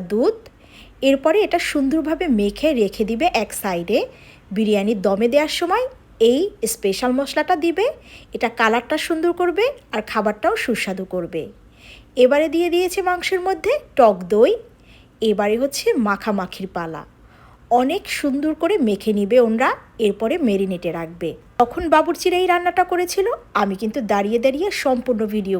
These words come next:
করে নিয়েছি এবং তাদের সাথে গল্প করেছি। এই পর্যায়ে দিয়ে দিচ্ছে টমেটো কেচাপ, আরও দিয়ে দিবে কাঁচামরিচ। ম্যারিনেট করে রেখেছিল আধা ঘন্টার মতো, তারপরে কিন্তু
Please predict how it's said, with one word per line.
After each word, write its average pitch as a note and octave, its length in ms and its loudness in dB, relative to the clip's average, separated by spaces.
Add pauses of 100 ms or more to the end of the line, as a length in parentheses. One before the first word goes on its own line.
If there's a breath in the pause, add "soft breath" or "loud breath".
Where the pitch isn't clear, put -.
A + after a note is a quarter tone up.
করে F#3 220 -2
নিয়েছি E3+ 340 -8 (240)
এবং G3 140 0 (120)
তাদের G3 280 0
সাথে C4+ 160 -4 (180)
গল্প F#3 200 0 (140)
করেছি। E3 380 -6 (760 loud breath)
এই C#4+ 120 2
পর্যায়ে E4+ 400 4
দিয়ে F#4+ 180 2
দিচ্ছে G4 280 2 (220)
টমেটো G#3 440 2
কেচাপ, A#3+ 380 0 (840 soft breath)
আরও A#3 220 2
দিয়ে D#4 200 2
দিবে F4 180 4 (360)
কাঁচামরিচ। G3+ 720 0 (540 soft breath)
ম্যারিনেট C#4+ 460 4
করে E4 220 0
রেখেছিল E4+ 380 -2 (480)
আধা G#3 220 2
ঘন্টার F#3+ 360 -2
মতো, G3 180 0 (240)
তারপরে A3 380 2 (100)
কিন্তু D4+ 240 0